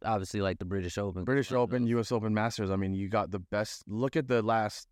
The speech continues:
Speaker 2: three years. You got Jon Rahm's won the Masters. Brooks Koepka won the P G A.
Speaker 1: Yeah.
Speaker 2: Um,
Speaker 1: Yeah.
Speaker 2: Cameron Smith won the British Open.
Speaker 1: Yeah, he did.
Speaker 2: Um, so the last three.
Speaker 1: P G A.
Speaker 2: What's the,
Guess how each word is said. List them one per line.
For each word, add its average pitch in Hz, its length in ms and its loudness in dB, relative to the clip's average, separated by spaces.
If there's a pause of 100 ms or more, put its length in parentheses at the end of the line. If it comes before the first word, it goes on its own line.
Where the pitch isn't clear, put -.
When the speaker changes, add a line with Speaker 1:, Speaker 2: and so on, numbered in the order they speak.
Speaker 2:
three 117 180 2
years. 95 420 4
You 98 80 0
got 90 220 0
Jon 104 300 2
Rahm's 101 320 2
won 98 160 0
the 98 40 2
Masters. 95 680 -4
Brooks 98 280 0
Koepka 104 380 2
won 98 380 0 (640)
the - 80 -8
P 110 160 2
G 101 180 2
A. 92 300 2
Speaker 1:
Yeah. 85 340 0 (560)
Speaker 2:
Um, 90 480 2
Speaker 1:
Yeah. - 160 -8 (380)
Speaker 2:
Cameron 107 320 4
Smith 107 400 0
won 104 180 4
the 104 60 2
British 104 320 2
Open. 95 420 0 (1600)
Speaker 1:
Yeah, 85 180 0
he 82 80 0
did. 73 200 -6
Speaker 2:
Um, 87 560 0 (420)
so 107 220 2
the 104 140 0
last 117 360 4
three. 120 360 2
Speaker 1:
P 110 40 0
G 90 100 0
A. 65 80 -6
Speaker 2:
What's 120 200 0
the, 117 200 4